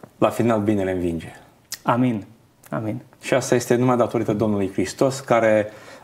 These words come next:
Speaker 1: a învins moartea pe cruce și prin moartea aceasta și învierea, uh, pe care ne-a oferit-o în, uh,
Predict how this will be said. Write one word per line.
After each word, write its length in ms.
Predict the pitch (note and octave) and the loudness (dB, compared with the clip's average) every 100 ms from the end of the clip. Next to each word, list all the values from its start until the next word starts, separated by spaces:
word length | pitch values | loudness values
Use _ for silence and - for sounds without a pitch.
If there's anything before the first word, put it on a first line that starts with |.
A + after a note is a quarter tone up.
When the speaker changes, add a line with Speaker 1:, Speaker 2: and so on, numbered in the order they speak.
| _ | _
Speaker 1:
a 120 | A#2+ | -2
învins 380 | A2 A#2 G#2+ - | 0 0 0 -4
moartea 500 | G#2 G#2 A2+ A2 G2+ | -2 2 2 0 -6
pe 200 | - G2 | -4 -10
cruce 600 | - B2 C3 C#3 D#3 D3+ - - - - - - | -4 -4 0 -2 -2 -8 -20 -20 -20 -20 -20 -16
și 220 | - - | -4 -2
prin 180 | A2 A2 | 0 2
moartea 300 | B2 A#2+ A2 | 2 2 0
aceasta 440 | - A#2+ - - | 0 -2 0 -2
și 160 | G2+ - | 0 -2
învierea, 580 | G2+ G2+ G#2+ F2+ E2+ - - - | 0 2 2 0 -2 -12 -20 -4
uh, 100 | G#2+ G2 F2+ | -2 -2 -4
pe 100 | G2 | -4
care 340 | - G2 F#2+ - - - - - | -2 0 -2 -6 -18 -20 -12 0
ne-a 100 | A2+ | 0
oferit-o 800 | G#2+ A2 A2 G#2+ G#2 F#2+ F2+ - | 2 0 2 2 4 2 -2 -4
în, 420 | G#2 F#2 F#2 F#2 | -4 -2 -2 -2
uh, 240 | F#2 F2+ | -4 -6